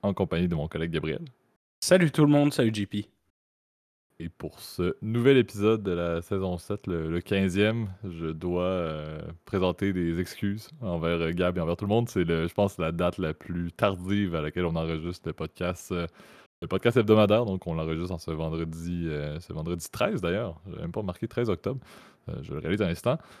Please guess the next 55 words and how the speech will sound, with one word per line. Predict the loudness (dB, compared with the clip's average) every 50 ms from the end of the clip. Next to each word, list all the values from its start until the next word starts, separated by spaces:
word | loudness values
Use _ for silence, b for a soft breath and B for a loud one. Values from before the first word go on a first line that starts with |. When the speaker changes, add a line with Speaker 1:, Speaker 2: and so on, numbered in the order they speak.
| B B B B _ _ -6
Speaker 1:
Euh, | 2
mais | 6 6
oui, | 6 6 4 0
donc, | -4 -8 -8 -6
euh, | -6 -6
passablement | -4 -4 -2 0 2 4 4 4 4
occupé, | 4 2 -2 -2 0
euh, | 2 2 2 2 0 -2
Gab, | -2 -2 -2 -2 -2 -2
euh, | -4 -4 -4 -2
Gab | -2 -2 -2 -2
le | -4
savait, | -4 -4 -4 -4 -2 -2 -2
euh, | -2 -2 -2 -4
c'est | -6 -8 -12
très | -12 -8 -6 -4 -2
rare | 0 0 0 0 -2
que | -4 -6 -6 -6
je, | -4 -4 -4 -4 -2 -4 -4 -6
que | -6 -6
je | -4 -2
ne | -2 -2 0
peux | 0 2
pas | 6 10 10 10 10
faire, | 10 8 8 8 8
euh, | 6 6
d'enregistrement. | 6 4 4 6 6 6 6
C'était | 6 6 6 8
d'ailleurs | 8 10 8 8
férié | 8 6 6 6 6 4
au | 2
Canada, | 2 2 0 2 2 0
faut | 0 -2 -2
dire | 0 0 0
lundi, | 2 2 0 0 -2 -6
là, | -8 -6
donc | -8 -8 -8 -8 -8
notre | -8 -8 -6
journée | -6 -4 -4 -4
classique | -4 -6 -8 -8 -8 -10 -10 -10
était | -8 -8
un | -8 -8
peu | -8 -10
plus | -10 -8
compliquée, | -6 -6 -6 -6 -2 0 2 4
mais, | 4 4 4 4 4 4 2 0
euh, | 0
mardi, | -2 -2 -2 -2 -2 -4 -4 -4 -2 -2 -2 -2 -2 -4
mercredi, | -6 -8 -6 -6 -6 -6 -6 -8 -8
jeudi, | -10 -10 -10 -10 -10 -8
il | -6
y | -6
avait | -6 -6 -6 -6 -6
aussi | -8 -8 -10 -10 -8 -8 -6
des, | -6 -6 -8 -10